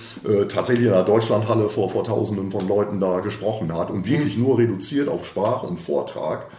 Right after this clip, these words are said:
Speaker 2: Ja.
Speaker 1: ähm, diese Sachen zum Besten gegeben hat. Und,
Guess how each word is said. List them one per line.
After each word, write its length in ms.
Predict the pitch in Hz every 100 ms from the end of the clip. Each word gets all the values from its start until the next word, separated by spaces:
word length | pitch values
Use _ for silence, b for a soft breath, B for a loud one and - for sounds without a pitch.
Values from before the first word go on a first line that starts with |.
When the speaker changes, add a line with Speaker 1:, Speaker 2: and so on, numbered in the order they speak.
| B
Speaker 2:
Ja. 160 | 147 165 -
Speaker 1:
ähm, 260 | 92 90
diese 220 | 95 92 95
Sachen 260 | 92 110
zum 140 | 113 107
Besten 320 | 120 - 87
gegeben 380 | 71 76 - 69
hat. 160 | 64 B B B
Und, 240 | - 180